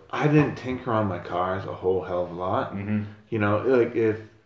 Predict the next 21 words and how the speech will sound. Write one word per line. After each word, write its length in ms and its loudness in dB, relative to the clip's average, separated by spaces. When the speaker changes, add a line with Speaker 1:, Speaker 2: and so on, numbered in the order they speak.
Speaker 1:
something 580 2
wasn't 260 8
working, 380 6
I 80 -4
brought 220 0
it 20 -10
to 60 -10
mechanic. 440 -6
Speaker 2:
Mm-hmm. 400 -2
Speaker 1:
So 640 6
I 80 0
didn't, 460 2
it, 200 4
it's 260 2
not 260 4
until, 380 8
like 280 4
I 60 -6
said, 440 -4
relatively 560 4
recently, 680 -4